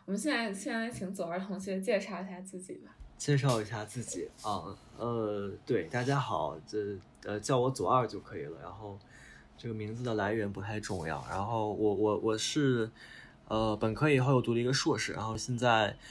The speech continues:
Speaker 2: 呃，硕士毕业，然后在国内暂时，呃，在工作。然后其实相当于是我自己的 gap year，因为我在工作的同时也在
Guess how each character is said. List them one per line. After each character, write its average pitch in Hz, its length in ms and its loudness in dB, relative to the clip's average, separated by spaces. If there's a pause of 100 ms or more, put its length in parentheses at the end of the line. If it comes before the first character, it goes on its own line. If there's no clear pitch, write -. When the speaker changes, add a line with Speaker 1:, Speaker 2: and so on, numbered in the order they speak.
(260)
Speaker 2:
呃， 98 480 4 (140)
硕 - 180 4
士 131 160 2
毕 131 160 -4
业， 117 140 4
然 90 100 2
后 110 120 -2
在 107 140 -2
国 98 260 0
内 95 540 2
暂 117 220 4
时， 95 640 -2 (280)
呃， 73 400 0 (140)
在 120 180 -4
工 135 220 -2
作。 139 280 0
然 85 120 -2
后 107 80 -2
其 110 180 -6
实 123 60 -2
相 127 160 0
当 127 120 0
于 - 20 -2
是 127 140 -4
我 90 240 -2
自 - 180 -4
己 113 60 0
的 98 120 -6
gap 120 260 -2
year， 127 180 -4
因 107 120 -2
为 113 60 -2
我 104 200 -4
在 101 300 -6 (460)
工 131 100 0
作 131 220 4
的 - 60 -2
同 110 180 -4
时 110 220 0
也 98 120 0
在 101 400 -2